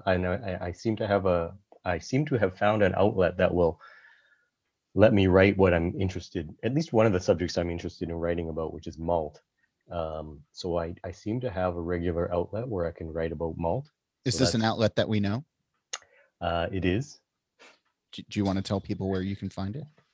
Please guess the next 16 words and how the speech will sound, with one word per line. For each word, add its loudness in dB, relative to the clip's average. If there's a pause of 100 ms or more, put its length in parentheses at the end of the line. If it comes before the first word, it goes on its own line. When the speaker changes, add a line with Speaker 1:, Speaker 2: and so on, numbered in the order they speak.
(100)
Speaker 2:
where -6
they -2
can -8
find -8
it? -14 (420)
Speaker 1:
Um, 0
more 6
on 8
the, 8
so 6
there's 6
Craft 4
Beer 2
and 2
Brewing 4
magazine, -2